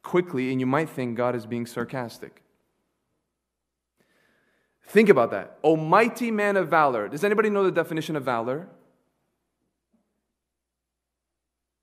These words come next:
What does that mean? Warrior? Yeah, it's more specific than that. It's a character trait. Say that again. Bravery, to possess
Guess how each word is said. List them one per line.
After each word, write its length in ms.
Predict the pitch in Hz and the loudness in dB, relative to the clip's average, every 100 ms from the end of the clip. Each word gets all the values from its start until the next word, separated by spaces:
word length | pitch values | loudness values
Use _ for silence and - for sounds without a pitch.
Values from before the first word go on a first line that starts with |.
| _ _ | _ _
What 100 | 170 | -4
does 80 | 170 | -2
that 140 | 156 | -2
mean? 260 | 123 101 95 - _ _ _ _ _ _ _ _ _ _ _ _ _ | -6 -10 -14 -20 _ _ _ _ _ _ _ _ _ _ _ _ _
Warrior? 500 | 127 151 160 190 220 | -2 0 2 0 -4
Yeah, 220 | - 165 | -6 -6
it's 140 | 196 - | -8 -6
more 140 | 180 | -6
specific 360 | 180 170 165 143 | -6 -8 -6 -4
than 40 | |
that. 80 | 135 | -4
It's 100 | 139 | -6
a 40 | |
character 440 | 147 175 180 139 120 | -8 -4 -2 -2 -8
trait. 340 | - 117 139 - _ _ _ _ 113 113 _ _ _ _ _ _ _ _ _ _ _ _ _ | -6 -6 -8 -14 _ _ _ _ _ _ _ _ _ _ _ _ _ _ _ _ _ _ _
Say 140 | 151 | 0
that 120 | 143 | 0
again. 280 | 143 156 - _ _ _ _ - _ _ _ _ _ | 0 -8 -14 _ _ _ _ -20 _ _ _ _ _
Bravery, 720 | 131 170 196 196 156 113 92 - _ _ _ _ | -4 4 6 6 0 -6 -8 -14 _ _ _ _
to 100 | - | -18
possess 960 | - 180 156 135 190 233 240 - - | -8 -4 -4 2 4 4 2 -8 -14